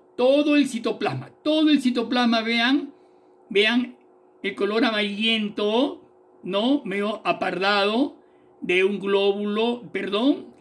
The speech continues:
de una célula adiposa. Vemos toda la célula, todo el citoplasma prácticamente es de grasa. Ya, es un reservorio de triglicéridos, de grasas.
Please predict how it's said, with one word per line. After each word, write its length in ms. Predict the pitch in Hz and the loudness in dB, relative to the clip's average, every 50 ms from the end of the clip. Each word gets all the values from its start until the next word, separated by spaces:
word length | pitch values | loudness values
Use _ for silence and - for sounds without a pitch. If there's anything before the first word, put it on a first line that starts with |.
| _ _ - | _ _ -12
de 180 | 240 196 202 | -6 -2 0
una 280 | 196 220 240 233 220 202 | 2 4 4 2 2 0
célula 680 | - - - 214 208 208 214 208 214 233 247 262 - - _ _ _ _ _ _ | -4 -2 0 0 0 0 -4 -2 0 0 0 -2 -4 -10 _ _ _ _ _ _
adiposa. 960 | - 180 180 175 156 160 147 131 - - 214 208 175 127 113 - - - - _ _ _ _ _ _ - | -8 -6 -6 -6 -6 -8 -12 -12 -8 -4 -2 0 0 -2 -4 -10 -18 -20 -20 _ _ _ _ _ _ -2
Vemos 580 | 220 196 214 226 226 254 277 302 294 - - - _ _ _ _ _ - | 0 2 4 4 4 4 4 4 2 0 -8 -20 _ _ _ _ _ -10
toda 220 | - 160 170 170 | -4 0 0 2
la 160 | 170 - - 165 | 0 0 -4 -8
célula, 600 | 131 - 220 226 233 226 226 240 262 269 - - _ _ _ _ _ _ _ - | -4 -2 -2 0 0 0 0 0 -2 -4 -8 -12 _ _ _ _ _ _ _ -4
todo 140 | 240 240 | -2 0
el 100 | 233 233 | 0 0
citoplasma 540 | - 240 240 247 226 247 233 226 226 226 220 | -2 0 -2 0 0 2 2 4 4 2 0
prácticamente 960 | 220 220 208 214 233 214 208 220 226 226 220 - 240 240 240 247 262 - - _ _ _ _ _ _ _ _ _ - | -2 -4 -6 -4 -4 -2 -2 -2 -2 -2 -2 -2 0 0 0 0 -2 -6 -12 _ _ _ _ _ _ _ _ _ -4
es 640 | - 202 214 220 233 247 269 285 302 285 - - _ _ _ _ _ - | 0 2 4 4 4 4 4 2 0 0 -4 -8 _ _ _ _ _ -12
de 160 | 160 156 143 | -6 -6 -6
grasa. 580 | 131 147 147 139 147 127 - - - - - - _ _ _ _ _ _ _ _ _ _ _ _ - - - - - - _ _ - - - | -6 -4 -4 -4 -4 -4 -6 -10 -16 -20 -20 -20 _ _ _ _ _ _ _ _ _ _ _ _ -20 -20 -20 -20 -20 -20 _ _ -20 -12 -2
Ya, 360 | - 180 202 226 240 262 - | 0 2 2 2 0 -2 -2
es 160 | - 165 139 | -4 -2 0
un 100 | - 214 | 0 0
reservorio 680 | - 196 165 131 170 170 165 196 214 226 226 - 180 180 | 0 0 0 0 0 0 2 2 4 4 4 2 2 -2
de 80 | 170 156 | -2 -2
triglicéridos, 1200 | 131 165 196 190 175 185 185 135 - 190 208 220 220 220 220 214 208 196 190 185 185 175 131 131 | -4 -6 -6 -6 -8 -10 -10 -4 0 0 2 4 4 2 2 0 -4 -6 -4 -2 -2 -4 -2 -4
de 120 | 175 165 | -6 -6
grasas. 760 | 147 185 196 214 214 208 185 135 - - 180 170 139 131 - | -4 -4 -4 -2 -2 -2 -2 -4 -6 -8 -8 -8 -8 -10 -16